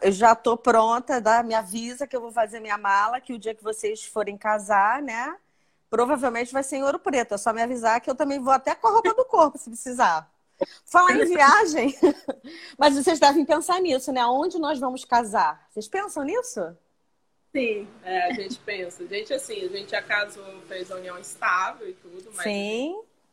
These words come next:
Speaker 3: fez uma cerimônia e é uma coisa que no início a gente não se importava muito, mas hoje a gente tem muita vontade.
Speaker 2: Uhum.
Speaker 1: É, Débora, eu tô falando de festa, de festa,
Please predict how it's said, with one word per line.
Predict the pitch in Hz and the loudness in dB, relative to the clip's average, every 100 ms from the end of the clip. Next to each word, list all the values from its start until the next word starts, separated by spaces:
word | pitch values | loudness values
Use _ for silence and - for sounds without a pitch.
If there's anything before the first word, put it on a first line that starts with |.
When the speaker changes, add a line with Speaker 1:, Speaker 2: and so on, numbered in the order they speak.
| _ _ _ _ _ _ _ | _ _ _ _ _ _ _
Speaker 3:
fez | 175 180 196 | -14 -12 -14
uma | 185 | -20
cerimônia | 190 190 190 208 180 175 190 196 | -18 -14 -14 -14 -14 -14 -14 -14
e | 190 | -14
é | |
uma | 196 190 | -14 -16
coisa | 202 208 | -16 -16
que | - | -18
no | 202 | -18
início | 214 208 240 233 | -18 -16 -18 -18
a | |
gente | 233 226 226 | -20 -20 -20
não | 240 | -20
se | 240 | -18
importava | 240 220 208 196 190 | -14 -8 -6 -6 -8
muito, | 175 185 190 | -18 -20 -14
mas | 185 185 | -12 -12
hoje | 185 185 | -14 -16
a | 185 | -20
gente | 185 - | -20 -16
tem | 180 | -16
muita | 175 175 196 | -16 -18 -18
vontade. | 202 240 - 139 131 - | -18 -10 -4 -4 -6 -10
Speaker 2:
Uhum. | 247 233 185 | -10 -8 2
Speaker 1:
É, | 311 359 359 269 233 | 6 8 8 8 6
Débora, | 202 233 214 226 | 6 4 4 2
eu | 233 | 0
tô | 240 302 | 0 0
falando | 302 277 285 262 | 4 2 2 -6
de | 214 262 | -6 -6
festa, | 254 240 233 240 233 | -2 0 0 -2 -6
de | 208 208 202 | -6 -6 -8
festa, | - - 175 170 - - 139 | -4 4 4 2 -6 -8 -8